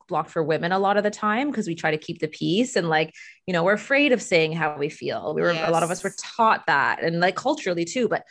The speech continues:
Speaker 1: for women, it's a huge thing. And actually women have more thyroid issues than men, which I think is very interesting, uh, because it is related to the physical. So yeah, even, like, cavities, stuff like that, that's all related to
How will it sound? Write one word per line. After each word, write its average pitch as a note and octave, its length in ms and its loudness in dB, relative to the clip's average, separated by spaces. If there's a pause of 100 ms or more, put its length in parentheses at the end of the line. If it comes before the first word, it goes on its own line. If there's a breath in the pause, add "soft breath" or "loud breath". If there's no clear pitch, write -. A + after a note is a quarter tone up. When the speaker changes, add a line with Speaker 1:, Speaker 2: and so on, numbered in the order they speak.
(200 loud breath)
Speaker 1:
for G3 100 0
women, G3+ 260 2
it's G3+ 120 -2
a - 40 -4
huge A#3 340 -6
thing. D#3 180 2
And D#3 80 -2
actually F#3 320 -2
women F3+ 300 -2
have F3+ 200 -4
more E3 240 -2
thyroid D#3 460 0
issues D3+ 320 -6
than C#3+ 200 0
men, - 380 -4 (240 loud breath)
which E3+ 100 0
I E3 120 4
think E3 180 0
is E3 80 -2
very D3+ 220 0
interesting, F#3 680 -4 (300 loud breath)
uh, F3+ 180 2
because F#3 300 2
it F#3+ 80 6
is E3+ 160 2
related D3+ 260 0
to E3 60 -10
the D3+ 80 -6
physical. - 500 -6
So D#3+ 460 4
yeah, C4 180 4
even, F#3+ 220 2
like, F3 120 0
cavities, G#3 680 0
stuff F3+ 180 -2
like E3 160 -4
that, D#3 160 -2
that's - 220 -12
all D3+ 200 0
related D3+ 300 -4
to - 80 -20